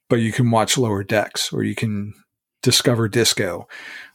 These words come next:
Like, I liked bringing in the different audiences and, and having everyone have their Trek and expanding what could be done. 'Cause I thought that was the whole,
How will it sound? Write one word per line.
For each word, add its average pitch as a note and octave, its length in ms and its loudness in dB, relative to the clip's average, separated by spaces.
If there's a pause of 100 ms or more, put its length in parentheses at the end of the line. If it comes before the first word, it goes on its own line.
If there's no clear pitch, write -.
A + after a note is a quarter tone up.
Like, C3+ 180 0
I D3 100 4
liked C3 400 4
bringing B2+ 360 4
in A#2+ 260 2
the G#2+ 80 0
different A2 420 0
audiences G#2+ 800 0
and, A2 240 -4 (120)
and A#2 160 2
having B2+ 440 2
everyone A2 440 0
have A2+ 320 0
their - 180 -6
Trek - 340 -4
and A2 140 -4
expanding A#2 1200 0
what A2+ 280 -4 (340)
could A#2+ 180 2
be A2 100 0
done. A#2 380 -2 (480)
'Cause C#3 100 4
I C3+ 60 6
thought C#3 240 2
that B2+ 160 4
was A2+ 240 2
the G#2+ 120 0
whole, G2 440 2